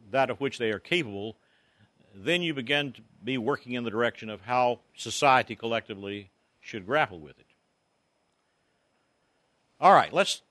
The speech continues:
let's talk about the social compact theory and Rawls's spin on that, which is one of the most famous aspects of, of Rawlsian theory: the original position and the veil of ignorance.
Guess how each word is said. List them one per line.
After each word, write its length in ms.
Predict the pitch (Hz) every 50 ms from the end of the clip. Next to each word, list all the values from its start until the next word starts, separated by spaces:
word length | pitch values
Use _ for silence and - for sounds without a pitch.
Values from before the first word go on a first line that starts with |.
| _ -
let's 240 | 175 220 220 - -
talk 240 | - 190 175 147
about 360 | 156 131 - - 165 170 - _ _ _ _ _ _ _ _ _ _ _ 110
the 100 | 110 117
social 340 | - 165 165 143 131 131 117
compact 500 | - 147 147 135 113 120 110 - _ -
theory 400 | 113 104 104 104 110 120 120 110
and 200 | 104 110 110 107
Rawls's 760 | 104 113 131 139 143 143 131 - 135 127 123 113 - - - _ _ _ _ _ -
spin 420 | - - - - 185 185 170 147
on 200 | 131 117 107 101
that, 280 | 101 101 98 107 120 - -
which 240 | 101 104 110 104 -
is 380 | 117 110 113 110 101 - - 107 98
one 160 | 127 120 131 131
of 40 |
the 60 | 120 120
most 200 | 131 127 - _ _ _ _ _ _ _ _ _
famous 380 | - 170 185 190 170 143 - 127
aspects 500 | 120 120 113 - - 113 107 104 _ -
of, 100 | 98 85 104 101
of 100 | 104 95
Rawlsian 460 | 107 107 107 104 98 - 101 95 -
theory: 300 | - 98 82 78 - _ _ _ _ _ _ -
the 80 | 98 107
original 360 | 110 127 151 165 160 160 147
position 520 | 135 120 113 131 131 117 - 127 123 120 113 _ _ _ _ _ _ _ _ _ _ - 104
and 100 | 110 110
the 60 | 104
veil 240 | 101 127 127 123 120
of 100 | 113 113
ignorance. 480 | 107 85 65 60 _ _ - - -